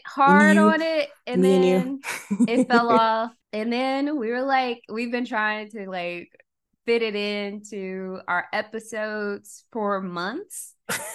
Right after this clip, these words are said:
Speaker 2: It's really bad. Yeah. <laughs> We, we've been struggling over here. Uh, yeah, I, we've been wanting to do a review on this for a while. And, uh, I've been, like, looking up stuff about the actors and,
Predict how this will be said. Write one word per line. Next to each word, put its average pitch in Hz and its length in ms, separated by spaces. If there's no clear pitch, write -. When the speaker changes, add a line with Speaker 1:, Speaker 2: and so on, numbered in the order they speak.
Speaker 2:
It's 294 200
really 220 240
bad. 165 380
Yeah. 113 340
<laughs> - 200
We, 233 220
we've 220 200
been 185 200
struggling 160 480
over 135 200
here. 135 400
Uh, 143 480
yeah, 190 320
I, 131 400
we've 240 340
been 240 160
wanting 202 200
to 185 80
do 190 220
a 180 340
review 175 300
on 170 120
this 165 160
for 175 140
a 156 80
while. 160 640
And, 160 680
uh, 139 480
I've 170 220
been, 170 220
like, 160 280
looking 170 320
up 156 120
stuff 165 200
about 160 280
the - 100
actors 208 960
and, 170 400